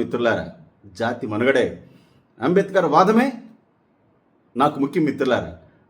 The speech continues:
అదే మన నినాదం, అదే మన పోరాట లక్ష్యం మిత్రులారా. ఒక్కసారి ఆలోచించండి, రండి చేయి చేయి కలుపుదాం. మనమంతా మన జాతి ఉనికిని కాపాడదాం మిత్రులారా. సమాజం అంతా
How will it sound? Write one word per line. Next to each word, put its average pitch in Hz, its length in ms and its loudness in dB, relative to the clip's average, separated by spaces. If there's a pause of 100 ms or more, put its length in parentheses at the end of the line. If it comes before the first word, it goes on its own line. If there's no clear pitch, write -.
అదే 139 220 0 (120)
మన 113 100 -2 (100)
నినాదం, 180 400 4 (600)
అదే 214 140 6 (100)
మన 180 100 -2 (100)
పోరాట 143 280 -4 (100)
లక్ష్యం 233 280 -4
మిత్రులారా. 156 440 0 (840)
ఒక్కసారి 151 440 -14
ఆలోచించండి, 104 560 -10 (460)
రండి 170 340 -2 (200)
చేయి 143 220 -4 (100)
చేయి 123 140 -6 (100)
కలుపుదాం. 113 360 -4 (580)
మనమంతా 240 540 0 (1080)
మన 117 220 -4 (140)
జాతి 175 300 -4 (680)
ఉనికిని 147 440 -8
కాపాడదాం 110 500 -6
మిత్రులారా. 107 440 -4 (680)
సమాజం 139 440 -2
అంతా 117 220 -4